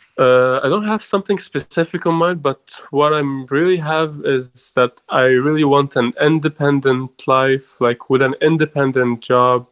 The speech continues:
Uh, not a, not a job, actually. I would like to have my own thing, you know? I, I don't like working in companies or that stuff. Like, I could do that for, like, a while to gain experience and all that.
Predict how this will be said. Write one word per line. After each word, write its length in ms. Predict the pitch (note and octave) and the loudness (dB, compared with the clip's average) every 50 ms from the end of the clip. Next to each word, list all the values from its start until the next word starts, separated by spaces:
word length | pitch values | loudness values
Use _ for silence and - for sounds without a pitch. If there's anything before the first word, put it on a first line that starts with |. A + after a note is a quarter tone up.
| _ _ _ _ _ _ _ _ _ _ | _ _ _ _ _ _ _ _ _ _
Uh, 120 | - B2 | -2 0
not 200 | A#2 B2+ D3+ D3+ | 2 2 2 2
a, 80 | - D#3+ | 0 0
not 320 | C#3+ C3+ C3+ D3 E3+ E3+ | 0 2 2 2 2 2
a 60 | E3+ D3 | 0 -2
job, 320 | B2+ C#3 C#3+ C3+ B2+ - | 0 2 2 2 2 0
actually. 360 | - C3+ C3 - - C#3 C3 B2+ | -2 -4 -4 -4 -4 -2 -2 0
I 100 | C3 B2 | 0 0
would 120 | B2 C3 | 0 0
like 200 | C3+ C#3 C#3+ - | -2 -2 -2 -2
to 80 | - C#3+ | -4 -2
have 240 | C3 C#3 C#3 C3 | -2 -2 -2 0
my 180 | B2+ B2+ A#2+ B2 | 0 0 0 0
own 260 | B2+ C3+ C3+ C3 B2+ B2 | 2 2 2 0 0 -4
thing, 420 | _ _ - B2+ A#2+ A#2 A2+ A2+ | _ _ -4 -2 -2 -2 -4 -6
you 80 | A#2 A#2 | -6 -4
know? 180 | A#2+ B2 C3+ - _ _ _ _ _ _ _ - | -4 -4 -4 -6 _ _ _ _ _ _ _ -6
I, 200 | F#3 B2+ B2 B2 | -2 0 2 2
I 100 | - B2+ | 2 2
don't 180 | C3+ D3+ D3+ | 2 2 2
like 260 | D3 C#3+ C#3+ - - | 2 0 0 -2 0
working 340 | C#3+ C#3+ C#3+ C#3 - C3 B2 | 0 0 0 0 -2 -4 -2
in 500 | B2+ A#2+ A#2 A2+ A2+ A#2 A#2 B2 C#3+ - - _ _ _ _ _ _ _ | -2 -2 -2 -2 -4 -4 -8 -12 -16 -20 -20 _ _ _ _ _ _ _
companies 680 | - - C3+ C#3 C3+ - - A#2+ A#2+ B2 A#2+ A#2+ A2+ A#2+ | -2 0 0 0 0 0 -2 0 0 0 0 -2 -2 -2
or 340 | - - A#2 A2+ A#2 B2+ C3 _ _ _ - - - _ _ _ - | -4 -4 -4 -4 -6 -10 -14 _ _ _ -20 -20 -20 _ _ _ 0
that 180 | - B2+ B2+ - | 0 0 0 0
stuff. 360 | - - C3 B2 B2 - - | -2 0 0 0 0 0 0
Like, 220 | B2 A#2 A2+ - - | 0 0 0 -2 -4
I 100 | C3 C3+ | -4 -4
could 280 | C3+ - D#3+ D#3 C#3+ C3 | -4 -4 -4 -4 -2 0
do 180 | D3 D#3+ E3 | 2 4 4
that 200 | D3 D3 D3 D3 | 4 2 0 0
for, 240 | - - - B2+ A#2+ | -4 -6 -4 -4 -2
like, 220 | A#2 A2+ A2+ A2+ | -2 -4 -4 -2
a 80 | - A#2 | -2 0
while 340 | A#2 B2 C3 C3 C3 C3 B2+ | 2 2 2 0 0 -2 -4
to 140 | - - A#2+ | -4 -6 -4
gain 180 | B2 B2 A#2+ | -4 -2 -2
experience 640 | A2+ A2 - - _ - C3+ C3+ C3 C3 C3 - - | -4 -6 -10 -6 _ 0 2 2 2 0 -2 -4 -6
and 120 | A#2+ A#2 | -4 -2
all 180 | A#2+ B2 B2 A#2+ | 0 0 0 0
that. 240 | B2+ C3 C#3 C#3+ | -2 -2 -4 -4